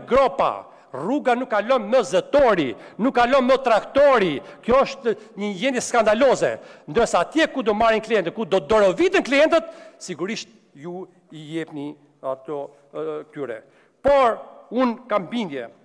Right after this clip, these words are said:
kam bindje. Ashtu siç kam përfunduar, ë, veprat e tjera të cilët ju i keni miratuar, të cilët kanë patur abuzime, të cilët janë përpara drejtësisë, si rasti i incineratorëve, jam i bindur që edhe shumë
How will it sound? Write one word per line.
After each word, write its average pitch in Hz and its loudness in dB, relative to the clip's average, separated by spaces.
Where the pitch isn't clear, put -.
kam 190 -2
bindje. 143 -12
Ashtu 165 -2
siç - -12
kam 170 -4
përfunduar, 175 -4
ë, 139 -4
veprat 220 0
e 190 -4
tjera 196 0
të - -14
cilët 202 -8
ju 170 -10
i 160 -12
keni 180 -10
miratuar, 165 -2
të - -16
cilët 185 -12
kanë 160 -6
patur 285 0
abuzime, 170 -6
të - -16
cilët 196 -8
janë 185 -6
përpara 254 -4
drejtësisë, 175 -12
si 175 -6
rasti 208 0
i 175 -10
incineratorëve, 190 -6
jam 214 2
i 202 -6
bindur 226 0
që 185 -4
edhe 165 -4
shumë - -2